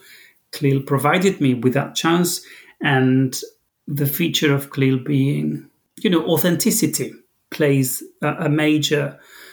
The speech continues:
a major part in, in clil. So that, I found that really attractive. So authenticity in terms of, um, the topics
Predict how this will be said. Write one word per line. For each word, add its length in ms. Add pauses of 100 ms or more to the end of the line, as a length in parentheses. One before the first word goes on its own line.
(200)
a 80
major 320
part 420
in, 300
in 160
clil. 200
So 220
that, 420 (280)
I 180
found 280
that 260
really 320
attractive. 640
So 400 (440)
authenticity 840
in 280
terms 400
of, 320 (420)
um, 540
the 60
topics 720